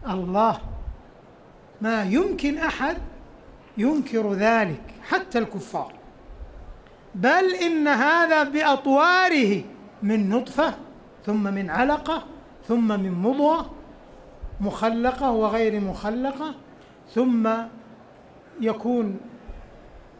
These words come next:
خلق العظام، ثم بعد العظام تكسى لحما، ثم يكون مخلوقا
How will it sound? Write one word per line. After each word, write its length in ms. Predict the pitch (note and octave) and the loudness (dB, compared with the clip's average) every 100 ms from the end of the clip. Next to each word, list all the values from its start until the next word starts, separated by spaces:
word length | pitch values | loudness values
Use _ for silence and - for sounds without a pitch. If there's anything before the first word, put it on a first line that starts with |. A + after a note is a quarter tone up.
| - - | -18 -14
خلق 380 | - A#3 A3 G#3+ | -2 -2 0 -4
العظام، 680 | F3 E3+ E3+ G3 A#3 C#4+ A#3 - - C4 | -4 -4 0 2 2 0 -6 -12 -6 -2
ثم 180 | C4+ | 0
بعد 340 | G#3+ G3 G#3 G#3 | 0 -2 -2 -4
العظام 440 | E3+ F#3+ G#3 G3 | -6 -4 -4 -4
تكسى 500 | - C#4 - G#3 F#3+ E3+ - - - G3 | -6 -8 -6 -4 -4 -6 -16 -20 -10 -2
لحما، 460 | C4 - B3+ D#4+ - - - - - | -2 0 0 0 -4 -14 -18 -18 -4
ثم 300 | D4 E4+ A#3 | -2 0 0
يكون 500 | G3+ F#3 - D#4 C4+ | 0 -2 -2 -2 -2
مخلوقا 880 | F#3 A#3 - G#3 B3+ D#4+ D#4+ E4+ D#4 | -2 -4 -4 -4 0 0 -2 -6 -6